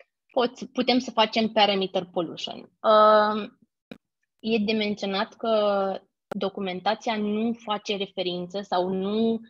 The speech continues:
definește cum ar trebui folo-, folosiți parametrii dinamici într-un R L. Așa că putem să adăugăm în redirect U R I parametrii și să stricăm request-ul userului, să-i întrerupem procesul.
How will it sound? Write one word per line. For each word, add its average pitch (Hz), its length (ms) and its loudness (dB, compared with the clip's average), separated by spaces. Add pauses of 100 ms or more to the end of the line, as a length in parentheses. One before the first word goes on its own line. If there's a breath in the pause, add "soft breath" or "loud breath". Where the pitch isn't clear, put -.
(140)
definește 202 680 -2
cum 196 200 -6
ar 196 100 2
trebui 190 300 -6
folo-, 180 320 -4 (100)
folosiți 180 520 -6
parametrii 175 600 -4
dinamici 175 560 -6
într-un 180 340 -10
R 170 60 -6
L. 170 160 -4 (480)
Așa 220 260 -2
că 220 120 -4
putem 208 280 -2
să 220 100 -4
adăugăm 185 680 0
în 202 260 -6
redirect 185 580 -2
U 180 100 -2
R 170 240 -2
I 160 140 -10 (100)
parametrii 180 840 -4 (600)
și - 360 0
să 220 360 0
stricăm 196 580 -4
request-ul 185 500 -6 (140)
userului, 277 420 0
să-i 190 560 -2
întrerupem 175 720 -6
procesul. 254 840 -6